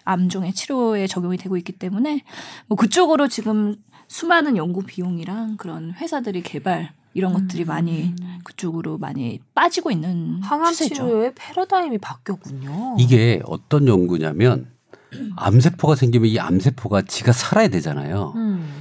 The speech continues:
Speaker 3: 지가 살아야 되는데 면역세포가 와서 날 죽이려고 해요.
Speaker 2: 음.
Speaker 3: 그래서 그 암세포를 인지해주는 뭐 에이피지 셀이라는, 어, 놈이 있는데
Speaker 2: 음.
Speaker 3: 그 피디 원이라는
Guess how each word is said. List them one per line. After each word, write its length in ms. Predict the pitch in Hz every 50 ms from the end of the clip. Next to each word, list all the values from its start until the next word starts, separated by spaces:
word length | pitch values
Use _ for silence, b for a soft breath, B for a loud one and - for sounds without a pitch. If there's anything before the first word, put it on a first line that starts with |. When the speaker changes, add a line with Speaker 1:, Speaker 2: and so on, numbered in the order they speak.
| 170 180 -
Speaker 3:
지가 200 | - - 127 151
살아야 260 | 143 - - 175 185 175
되는데 360 | 165 170 160 160 151 151 180 -
면역세포가 640 | 107 101 107 127 175 175 - - - - 147 165
와서 120 | 147 139 143
날 240 | 110 104 120 127 123
죽이려고 640 | - - - 110 131 175 190 196 180 120 95 85
해요. 360 | 78 76 73 87 110 113 - -
Speaker 2:
음. 420 | 190 185 185 180 185 202 240 294 320 B B B B B -
Speaker 3:
그래서 480 | - 123 143 127 127 180 151 - - b b b b b b b b b -
그 260 | - - 160 160 - -
암세포를 920 | - 98 110 127 151 151 143 180 180 - - 175 170 175 170 156 127 117 -
인지해주는 840 | - 170 185 202 190 180 190 170 147 123 131 127 127 131 131 127 110
뭐 140 | 90 82 78 -
에이피지 480 | 101 113 139 143 127 - - - - 151
셀이라는, 720 | 143 - - 139 127 117 113 107 101 104 98 95 104 104 - _ _ _ - - - _ _ _ -
어, 40 | - - 80 80 76 73 73
놈이 220 | 101 113 123 143 120
있는데 480 | 92 80 82 76 76 110 117 87 71 - B
Speaker 2:
음. 80 | 196 185 170 151 B B B B B B B B B _
Speaker 3:
그 280 | - - - 101 95 95 - -
피디 240 | - - 226 220 240
원이라는 640 | 196 151 131 127 131 127 127 127 123 123 117 -